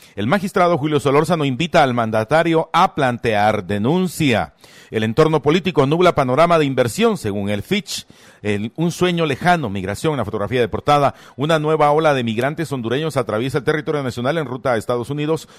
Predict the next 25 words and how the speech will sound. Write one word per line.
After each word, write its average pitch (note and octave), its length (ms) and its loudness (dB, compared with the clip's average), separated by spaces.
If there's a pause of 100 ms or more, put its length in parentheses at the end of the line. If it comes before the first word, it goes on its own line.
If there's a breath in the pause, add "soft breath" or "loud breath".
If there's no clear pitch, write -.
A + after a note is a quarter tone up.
(140 loud breath)
Hombres, F3+ 400 2
mujeres D3+ 400 -2
y B2+ 60 -6
niños F3 300 -2
recibieron C#3 460 -2
alimentos C3 480 -4
ayer C3+ 340 0 (240 soft breath)
en F#3+ 220 -2
la G#2+ 100 -2
Casa C#3+ 380 0
del G2 320 -2
Migrante. A#2 640 0 (240 soft breath)
En G#2+ 140 -4
decisión A2+ 500 -4
libre, F#3+ 360 0 (180 soft breath)
presidenciable C#3 680 0
de B2+ 100 2
Avanza, F#3 400 0
Danilo A#2 300 -2
Roca E3 300 0
apuesta C3+ 380 -2
por C#3 140 -6
la C3+ 80 -4
integración A#2+ 600 -4
regional. G2 720 -8